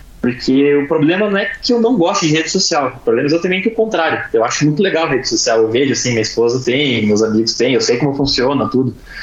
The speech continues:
E, pô, o algoritmo do negócio é feito pra te prender ali, né? Então o negócio é, é legal. Você tá ali, você tá vendo os assuntos que te interessam, tá vendo as pessoas que você tá próximo. Só que ao mesmo tempo isso vai tirar teu foco, né? Você vai passar algumas horas do seu dia ali,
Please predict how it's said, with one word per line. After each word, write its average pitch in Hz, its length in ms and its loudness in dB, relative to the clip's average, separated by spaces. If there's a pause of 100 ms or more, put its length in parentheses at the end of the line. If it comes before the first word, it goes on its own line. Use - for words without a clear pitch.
(440)
E, 117 260 4
pô, 170 160 0
o 131 60 2
algoritmo 135 500 2
do 147 100 2
negócio 139 540 0
é 214 80 0
feito 170 300 -2
pra 226 100 -4
te 214 100 -2
prender 262 360 2
ali, 269 200 4
né? 113 180 0
Então 117 180 0
o 131 40 0
negócio 151 360 0
é, 160 140 -4
é 160 60 2
legal. 135 400 0 (360)
Você - 120 -4
tá 120 120 -2
ali, 127 220 4
você - 120 -2
tá 120 80 -4
vendo 131 140 2
os 120 80 2
assuntos 123 320 0
que 139 100 0
te 156 100 0
interessam, 151 640 0
tá 107 120 -4
vendo 113 120 0
as 113 60 0
pessoas 117 420 0
que 120 60 -12
você 120 300 -2
tá 135 160 -2
próximo. 139 680 -2 (520)
Só - 240 -2
que 123 100 -6
ao 143 80 0
mesmo 151 280 0
tempo 175 480 -2
isso 180 300 0
vai 196 220 0
tirar 254 200 0
teu 294 120 0
foco, 220 340 0
né? 117 80 2
Você 113 100 -2
vai 120 100 -2
passar - 600 -4 (160)
algumas 123 320 2
horas 120 240 0
do - 40 -6
seu 123 140 0
dia 127 260 2
ali, 156 360 0